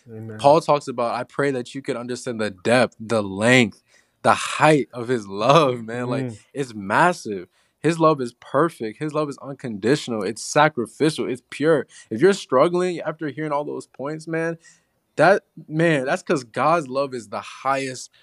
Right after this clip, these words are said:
Speaker 2: type of love. It is the
Speaker 1: Yes.
Speaker 2: highest thing of standard you can have, bro. And that is the true love. That's why he sent his son. You know, it's true
Speaker 1: Yeah.
Speaker 2: love.
Speaker 1: It really is, man. And, <laughs> like,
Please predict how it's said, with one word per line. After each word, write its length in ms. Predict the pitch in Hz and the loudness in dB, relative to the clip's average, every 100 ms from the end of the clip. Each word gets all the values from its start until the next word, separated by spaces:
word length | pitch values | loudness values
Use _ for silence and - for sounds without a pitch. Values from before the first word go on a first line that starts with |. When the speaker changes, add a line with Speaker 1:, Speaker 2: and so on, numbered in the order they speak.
| _ - | _ -10
Speaker 2:
type 320 | - 139 127 | -2 0 0
of 160 | 107 98 | -6 -8
love. 380 | 98 113 107 - | -4 -2 -2 0
It 120 | 151 | 2
is 220 | 160 - | 2 2
the 160 | 120 110 | -2 -2
Speaker 1:
Yes. 0 | |
Speaker 2:
highest 760 | 113 117 139 143 143 139 - _ _ _ | -2 2 2 2 0 -4 -12 _ _ _
thing 480 | - 135 139 139 131 - | -6 0 0 0 -4 -8
of 160 | 120 | -8
standard 580 | - - 117 131 131 120 | -8 -4 0 4 4 2
you 80 | 127 | -2
can 180 | - 101 | -6 -8
have, 500 | 95 110 117 113 92 | -4 0 2 0 0
bro. 280 | 95 98 101 - - - | 0 0 -4 -12 -16 -4
And 200 | 104 104 | 0 6
that 180 | 135 135 | 6 6
is 120 | 113 | 4
the 120 | 107 | 0
true 380 | - - 123 120 | 0 0 4 6
love. 240 | 104 101 107 | 4 2 2
That's 220 | 117 - | 0 2
why 140 | 120 | 0
he 80 | 113 | 0
sent 260 | - 107 101 | -4 -4 -4
his 160 | 90 | -6
son. 380 | - 92 98 85 _ _ _ 104 | -6 -2 -2 -4 _ _ _ -6
You 60 | |
know, 100 | 92 | -4
it's 160 | 92 - | -4 -6
true 280 | 117 120 104 | 0 2 4
Speaker 1:
Yeah. 40 | |
Speaker 2:
love. 300 | 95 95 82 _ _ _ - - - - | 2 2 -2 _ _ _ -20 -20 -20 -16
Speaker 1:
It 60 | 110 | -8
really 380 | 113 120 117 113 | -4 -2 0 0
is, 340 | 117 117 104 | 0 0 -4
man. 300 | 107 104 110 | -8 -6 -4
And, 340 | 110 131 160 160 | 0 4 4 6
<laughs> 0 | |
like, 240 | 185 135 | 6 6